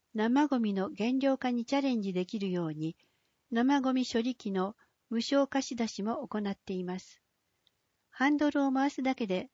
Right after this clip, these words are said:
ゴミの減量が実感できますので、やってみようと思われた方は、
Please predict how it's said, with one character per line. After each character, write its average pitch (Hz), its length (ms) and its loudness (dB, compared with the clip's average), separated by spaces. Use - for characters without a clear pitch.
ゴ 208 120 0
ミ 262 100 4
の 269 120 2
減 254 240 0
量 240 160 2
が 180 160 0
実 - 200 -8
感 233 200 -2
で 220 100 -2
き 226 140 -6
ま 226 100 -2
す 214 140 -8
の 165 120 -2
で、 160 220 -4
や 208 120 0
っ - 40 -8
て 262 200 -2
み 269 100 2
よ 277 100 2
う 262 40 -2
と 208 100 -2
思 190 100 0
わ 208 120 0
れ 196 100 -4
た 170 100 -6
方 170 280 -6
は、 160 180 -4